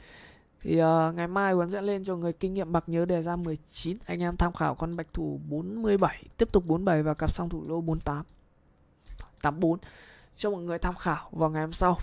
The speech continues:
với kinh nghiệm bạc nhớ đề ra bốn bảy, đánh, ờ, bốn, ờ, đề ra mười chín, đánh, ờ, bạch thủ lô bốn bảy và cặp song thủ lô bốn tám tám bốn nhá. Đấy, còn anh em nào mà chưa có tài khoản diễn đàn muốn tham khảo lô khung của cao thủ ấy, thì anh em cứ truy cập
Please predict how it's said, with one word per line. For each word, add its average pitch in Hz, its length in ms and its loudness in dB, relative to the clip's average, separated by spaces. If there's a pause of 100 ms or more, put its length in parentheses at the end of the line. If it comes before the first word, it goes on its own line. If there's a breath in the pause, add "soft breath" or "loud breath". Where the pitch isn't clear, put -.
với 156 120 6
kinh 180 200 -4
nghiệm 170 180 -4
bạc 156 140 -4
nhớ 151 200 0
đề 170 160 2
ra 165 120 0
bốn 165 240 -4
bảy, - 140 0 (140)
đánh, 151 200 -4
ờ, 175 300 -2
bốn, 160 300 -4 (140)
ờ, 190 120 -12
đề 165 200 2
ra 170 140 0
mười 160 180 0
chín, 156 320 -4
đánh, 156 200 -2
ờ, 170 120 -2
bạch 165 240 -4
thủ 151 120 2
lô 160 180 2
bốn 160 240 -2
bảy 175 160 2 (680 loud breath)
và 151 220 4
cặp 151 160 2
song 170 200 0
thủ 165 100 0
lô 160 160 2
bốn 156 180 -4
tám 151 160 -6
tám 165 160 -6
bốn 165 240 0
nhá. 262 120 -2 (500 loud breath)
Đấy, - 200 -12
còn 175 180 -2
anh 185 120 -6
em 196 180 -2
nào 170 200 0
mà 165 140 -6
chưa 185 200 -2
có 156 260 0
tài 165 180 -2
khoản 151 180 -6
diễn 160 180 -8
đàn 165 240 -2
muốn 170 140 -6
tham 175 120 -2
khảo 151 140 -2
lô 147 140 -2
khung 180 240 -6
của 135 140 -6
cao 165 140 -8
thủ 156 280 -2
ấy, 185 100 -10 (140)
thì - 120 -8
anh - 60 -10
em 160 120 -4
cứ 156 280 -6
truy - 180 -4
cập - 280 -4